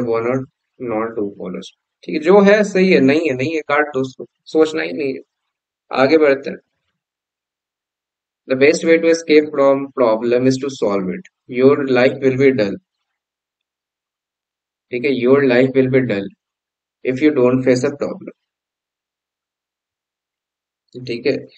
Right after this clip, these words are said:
उसके बाद क्या बोला है यहाँ पे? To escape from problem, you should always have some solution with you, ठीक है? अगर आप प्रॉब्लम से भाग रहे हो तो आपके पास एक कुछ ना कुछ सॉल्यूशन यहाँ पे होना चाहिए, ठीक है?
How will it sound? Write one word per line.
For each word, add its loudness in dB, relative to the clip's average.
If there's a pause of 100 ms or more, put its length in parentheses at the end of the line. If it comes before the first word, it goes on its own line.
(520)
उसके 2
बाद 4
क्या 4
बोला 4
है 4
यहाँ 0
पे? -6 (800)
To 4
escape 2
from 4
problem, 2
you 0
should 2
always 2
have 2
some -4
solution -2
with -6
you, -12 (680)
ठीक -12
है? -4 (140)
अगर 2
आप 0 (720)
प्रॉब्लम 2
से -2
भाग -2
रहे 0
हो -4
तो -4
आपके -4
पास -2
एक -2 (160)
कुछ -8
ना -4
कुछ -6
सॉल्यूशन -2
यहाँ -6
पे -4
होना -4
चाहिए, -10 (960)
ठीक -4
है? -4